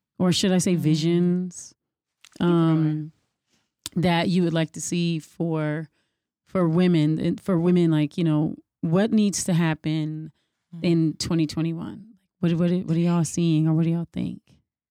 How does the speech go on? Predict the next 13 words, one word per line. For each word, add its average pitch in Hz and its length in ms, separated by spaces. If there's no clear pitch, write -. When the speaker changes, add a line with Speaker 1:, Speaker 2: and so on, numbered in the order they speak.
Speaker 2:
Twenty 196 360
twenty-one, 160 1000
Speaker 1:
Mm-hmm. 175 440
Speaker 2:
most 165 520
of 151 140
the 160 120
rappers 151 480
that 147 200
we 160 80
listen 151 380
to 147 340
are 147 540
female. 156 640